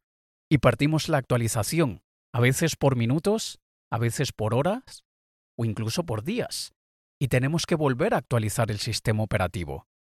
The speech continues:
un sistema arcaico que durante años programamos y que recientemente logramos mejorar, pero que es normal que en determinados momentos vuelva atrás, porque los años de programación del sistema anterior son muchos,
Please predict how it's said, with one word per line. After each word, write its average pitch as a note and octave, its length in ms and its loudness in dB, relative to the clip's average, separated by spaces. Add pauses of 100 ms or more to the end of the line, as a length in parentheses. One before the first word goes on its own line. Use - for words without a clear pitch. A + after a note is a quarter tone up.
(120)
un C3 100 2
sistema F3+ 640 2 (200)
arcaico D#3 920 2 (280)
que B2 120 2
durante A#2 480 2
años B2+ 420 0
programamos A#2+ 1000 -2 (160)
y B2+ 80 -2
que B2+ 100 2
recientemente C3+ 720 0
logramos B2+ 540 -2
mejorar, C3 580 0 (320)
pero B2 180 4
que C3+ 100 0
es C3+ 120 0
normal F#3 420 4
que G3+ 80 2
en F#3 80 0
determinados C3 680 0
momentos C3+ 520 0
vuelva A#2+ 460 0
atrás, - 560 -4 (240)
porque A#2 240 0
los B2 240 0
años F3 340 2
de D#3 120 -2
programación A#2+ 640 -2
del D#3+ 140 -4
sistema C3+ 440 -2
anterior C3+ 420 -2
son D#3+ 300 0
muchos, C3+ 880 -2